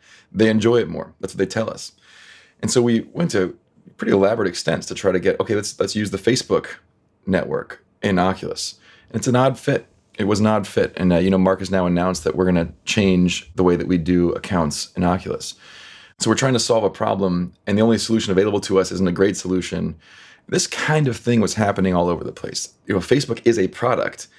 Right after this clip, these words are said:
Having it try to also be an umbrella brand, which we tried, obviously, for the last several years, was really a struggle for us. It was really a struggle for consumers. I don't think consumers really had a strong mental model of how that worked.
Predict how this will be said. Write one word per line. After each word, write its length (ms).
Having 260
it 120
try 180
to 100
also 360
be 380
an 80
umbrella 420
brand, 540
which 160
we 80
tried, 420
obviously, 320
for 120
the 40
last 200
several 200
years, 500
was 180
really 260
a 60
struggle 360
for 160
us. 240
It 140
was 280
really 320
a 40
struggle 280
for 120
consumers. 520
I 40
don't 100
think 140
consumers 420
really 180
had 160
a 40
strong 320
mental 240
model 420
of 80
how 120
that 200
worked. 380